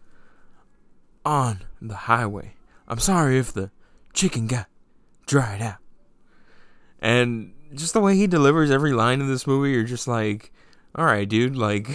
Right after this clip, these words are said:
<laughs> we're just going over the top, everything, like, we're just," and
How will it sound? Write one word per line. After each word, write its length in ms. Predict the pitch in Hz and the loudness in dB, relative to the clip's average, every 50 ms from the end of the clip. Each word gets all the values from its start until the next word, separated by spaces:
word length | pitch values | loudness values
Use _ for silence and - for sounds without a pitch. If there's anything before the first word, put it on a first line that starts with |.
| 151 - - - - | -8 -8 -10 -12 -14
<laughs> 300 | - - - - - - | -16 -16 -14 -12 -10 -8
we're 120 | - 123 | -8 -8
just 160 | 127 - - | -6 -4 0
going 220 | - 147 143 143 143 | 2 2 4 4 2
over 180 | 143 143 143 | 2 2 0
the 100 | 139 135 | 0 -2
top, 340 | 131 151 147 156 175 185 180 170 - - | -2 -2 -2 0 -2 -2 -4 -8 -12 -8
everything, 560 | 107 127 139 170 180 180 190 202 196 180 160 | -6 -4 -2 -2 -2 -2 -2 -2 -4 -4 -6
like, 220 | 139 117 117 120 113 | -4 -4 -4 -4 -4
we're 140 | 123 127 123 | -4 -4 -4
just," 260 | 127 127 - - 139 - 165 - - - - - - - - - 107 - | -6 -8 -10 -12 -16 -16 -16 -18 -18 -20 -20 -20 -20 -20 -20 -20 -16 -6
and 520 | - 117 131 131 127 131 131 120 85 - | -2 0 2 2 2 0 -2 -6 -10 -16